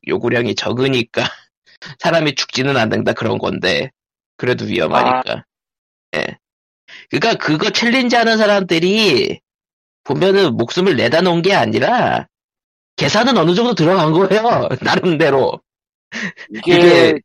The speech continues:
Speaker 2: 중국의 큰 그림이기도 하구나. 그 소방권들의 데이터를 쪽쪽 빨아, 이렇게 빨아먹으면서 이제 소방권들의 젊은이들을
Speaker 1: 조-, 조회수의 노예로?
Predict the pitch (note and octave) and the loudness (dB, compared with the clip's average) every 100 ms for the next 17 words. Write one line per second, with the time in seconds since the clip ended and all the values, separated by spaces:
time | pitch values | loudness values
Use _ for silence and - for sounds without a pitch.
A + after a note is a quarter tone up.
0 | _ - D#3+ E3+ F3 F3 F3+ F3 D#3+ - | _ -18 -16 -14 -14 -8 -6 -6 -8 -12
1 | - B3+ B3 A#3+ A3+ F3+ C#3 D3+ F3 F3+ | -18 -16 -14 -12 -10 -12 -12 -14 -14 -14
2 | C#3+ B2 C3 C3 A2 F#2 _ _ _ _ | -14 -14 -16 -18 -20 -20 _ _ _ _
3 | _ - A2 A#2 A2+ G#2+ _ _ _ - | _ -10 -6 -4 -6 -10 _ _ _ -18
4 | - F#3 F#3+ F#3 F#3 F3 E3 D#3 D3 C#3+ | -2 0 0 -2 -2 -2 -2 -2 -2 -2
5 | - B2+ B2+ - C#3+ D3+ C#3+ E3+ F3 - | -4 -8 -8 -10 -8 -8 -12 -18 -20 -20
6 | E3+ D3+ - C#3+ D3 _ _ _ - F#3+ | -20 -20 -20 -20 -20 _ _ _ -8 -8
7 | C#3 B2 _ _ E3+ C#3+ C3 D#3 C#3 - | -8 _ _ _ -12 -10 -8 -8 -8 -10
8 | A3+ G#3+ F#3+ E3 D#3 C#3 B2+ C3+ C3+ B2+ | -8 -8 -8 -10 -10 -12 -16 -20 -20 -16
9 | D3 G3+ G#3+ _ _ _ _ - A#2 - | -8 -8 -8 _ _ _ _ -8 -4 -2
10 | - B2 B2+ - B2 G2 G2 G2 A#2 | 0 0 0 0 0 0 0 0 -2